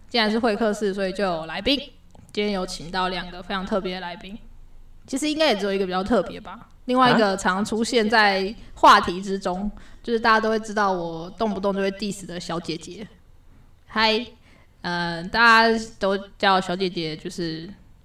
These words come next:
Speaker 1: 其实她叫关关啊，只是我也不知道。哎，你为什么要叫小姐姐啊？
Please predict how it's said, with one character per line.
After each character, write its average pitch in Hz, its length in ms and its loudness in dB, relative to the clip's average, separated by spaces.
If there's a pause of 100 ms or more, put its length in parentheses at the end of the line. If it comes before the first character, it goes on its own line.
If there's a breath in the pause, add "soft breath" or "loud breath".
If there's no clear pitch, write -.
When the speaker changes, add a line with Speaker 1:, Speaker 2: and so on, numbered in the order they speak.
(120)
Speaker 1:
其 - 100 -6
实 208 60 0
她 226 80 2
叫 233 100 2
关 185 220 -2
关 165 260 -2
啊， 160 100 -12 (460)
只 202 60 -12
是 208 120 2
我 202 120 4
也 175 60 0
不 180 80 -12
知 185 80 -8
道。 180 140 0
哎， 220 80 0
你 226 100 4
为 262 100 4
什 208 80 2
么 190 40 4
要 202 60 6
叫 247 160 6
小 180 160 2
姐 165 140 -4
姐 160 160 -12
啊？ - 120 -14